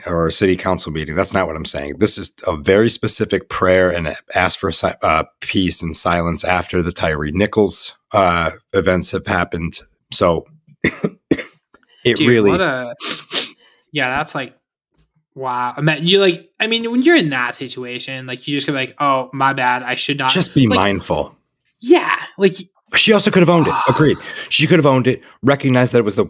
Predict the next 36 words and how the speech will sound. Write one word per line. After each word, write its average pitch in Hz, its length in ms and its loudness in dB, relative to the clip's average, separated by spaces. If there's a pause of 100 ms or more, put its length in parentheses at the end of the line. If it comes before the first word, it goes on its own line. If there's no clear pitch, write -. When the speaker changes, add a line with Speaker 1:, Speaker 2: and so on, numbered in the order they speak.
Speaker 1:
worst 110 400 2 (280)
time 104 580 -4 (180)
at 107 180 -2
the 107 80 0
moment 101 360 -2
to 95 60 -12
be 90 140 -6
texting, 92 520 -4 (100)
and 90 260 -4
Speaker 2:
Yeah. 82 140 -2 (140)
Speaker 1:
apologized 113 500 2
Speaker 2:
My 151 60 2
bad. 147 120 0
Speaker 1:
and 156 80 -2
moved 101 140 -4
the 90 80 -4
hell 92 160 -2
on. 76 240 -6
But 160 140 -6
that's 131 180 2
not 127 100 2
who 101 80 -8
she 85 220 -4
is. 98 180 -6
She's 101 180 -2
deny, 98 280 -2
deny, 98 180 0
deny. 82 300 -6 (840)
Speaker 2:
That's 147 460 -6
wild. 135 1120 -8
Speaker 1:
But 143 140 0
this 175 160 4
isn't 151 180 4
a 127 60 2
political 107 360 0
show. 82 300 -2